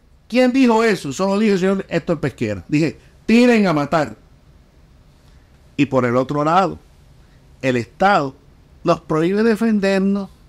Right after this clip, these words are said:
La pregunta es, ¿con qué? ¿Con qué tú quieres que me defienda si me estás quitando?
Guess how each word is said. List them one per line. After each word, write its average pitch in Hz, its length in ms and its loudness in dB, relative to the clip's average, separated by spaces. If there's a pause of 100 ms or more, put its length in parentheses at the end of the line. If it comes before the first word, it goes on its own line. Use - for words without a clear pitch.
(1400)
La 196 220 2
pregunta 269 580 0
es, 277 80 0
¿con 247 300 -2
qué? 277 360 0 (320)
¿Con 185 200 -2
qué 208 120 -2
tú 208 120 -6
quieres 226 200 -2
que 214 120 -4
me 220 80 -2
defienda 277 560 0
si 247 160 -6
me 226 60 -2
estás 226 200 -2
quitando? 185 580 0